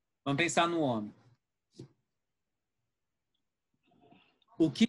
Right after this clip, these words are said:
eu recebi na minha formação E não tô falando só na minha formação familiar, apesar dela ser a principal, mas na minha formação como indivíduo, então, que eu recebi da cultura, o que eu recebi do meu pai e da minha mãe,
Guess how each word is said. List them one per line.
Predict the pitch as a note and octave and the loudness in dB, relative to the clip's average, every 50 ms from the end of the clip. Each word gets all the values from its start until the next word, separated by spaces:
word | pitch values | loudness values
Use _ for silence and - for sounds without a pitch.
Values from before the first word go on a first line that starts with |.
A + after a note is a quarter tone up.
| - - | 0 0
eu | C4 A#3 | 0 2
recebi | G#3 A#3 A#3+ A3+ - - A#3 A3 F3+ C#3+ C3 A#2 A2 A2+ C3+ E3 F#3 E3+ C3 G2+ - - - - - - - - _ _ _ _ _ - | 2 2 0 -2 0 2 4 4 4 4 0 -6 -4 -2 0 0 2 0 0 -2 -4 -8 -16 -20 -20 -20 -20 -20 _ _ _ _ _ -2
na | C3+ C#3 C#3+ - | 0 2 2 2
minha | D3+ D#3+ F3 F#3 F#3+ | 2 0 2 2 0
formação | F#3+ F#3+ - F3+ D#3+ D#3 D3+ C#3 B2+ B2+ - - - - D3+ D#3+ - E4 C#4 A2 G#2+ - - - - _ _ _ _ _ _ _ _ _ _ _ _ _ _ - | 0 0 0 0 0 2 0 0 -2 -4 -6 -8 -4 0 0 2 2 2 0 -2 -6 -10 -16 -20 -20 _ _ _ _ _ _ _ _ _ _ _ _ _ _ -4
E | C3+ | -2
não | D3+ D3+ | -2 0
tô | F#3+ F#3 | -2 0
falando | F#3 F#3+ F#3 F3 E3 | 0 0 0 0 0
só | - F3+ E3 | 0 -2 0
na | E3 E3 | 0 0
minha | E3 D#3+ D3 | -2 -2 -2
formação | - E3 D3+ D3+ D3 C#3 - D#3 D3 C#3 | -2 -2 -2 0 -2 -2 -2 -4 -6 -4
familiar, | - D3 C#3+ C#3+ C3+ B2+ C3 C3+ C#3 C#3 | -2 -2 0 0 0 0 2 2 2 0
apesar | C3 - C3+ B2+ C3+ C3 | -2 -2 -4 -2 -2 -2
dela | C3 C3 C3 C3 B2+ - | -2 -2 -2 -4 -4 -6
ser | - C#3+ | -6 -8
a | C3 | -8
principal, | A#2 - B2+ A#2 - - - - A2+ G#2+ - - - _ - - - _ _ _ _ _ _ _ _ _ _ | -8 -8 -10 -10 -10 -10 -8 -6 -6 -6 -6 -10 -16 _ -20 -20 -20 _ _ _ _ _ _ _ _ _ _
mas | - C3+ C#3+ C3+ | 0 0 2 2
na | D3 C#3+ | 2 0
minha | D#3 D#3+ F3 F3+ | 0 0 0 -2
formação | F3+ - F#3+ D#3+ D#3+ D#3 D3 - D#3 D3 | -2 -2 -2 0 0 -2 0 -2 -2 -2
como | C3+ D#3 D3+ D3+ | -2 -4 -4 -4
indivíduo, | D3+ C#3+ B2+ C3+ B2 A2+ C#3 C#3+ C#3 B2 A#2 | -4 -4 -6 -8 -6 -2 -2 -2 -2 -2 -4
então, | - C#3 C#3 | -6 -6 -4
que | C3+ - | -2 -2
eu | D3 | -2
recebi | C#3 C#3+ - - D3 C#3 C#3+ | -2 -2 -2 -4 -4 -2 -2
da | C#3 C#3+ C#3 | -2 -2 -4
cultura, | C#3 - C3 - - C3+ C3+ C3+ | -4 -6 -10 -8 -6 -4 -4 -4
o | B2+ | -6
que | - C3 | -6 -8
eu | |
recebi | B2 B2 - C#3 B2+ C3 | -8 -8 -8 -6 -4 -4
do | B2 B2+ | -4 -2
meu | C#3 C3 B2 | -4 -4 -4
pai | - C3 B2+ B2+ | -2 -2 -2 -2
e | B2 | -2
da | B2+ B2+ | -2 -2
minha | C3 C3 B2+ B2+ | -4 -4 -4 -4
mãe, | B2 B2 C3 C3+ C3+ C3 B2 | -4 -2 -2 -2 -2 -4 -6